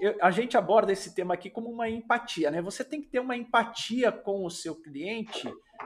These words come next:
pra você poder entender a linguagem que ele fala,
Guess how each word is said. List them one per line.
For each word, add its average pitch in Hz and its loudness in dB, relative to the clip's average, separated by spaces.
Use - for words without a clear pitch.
pra 214 2
você 220 4
poder 180 2
entender 208 0
a 262 8
linguagem 165 4
que - -14
ele 143 -6
fala, 226 2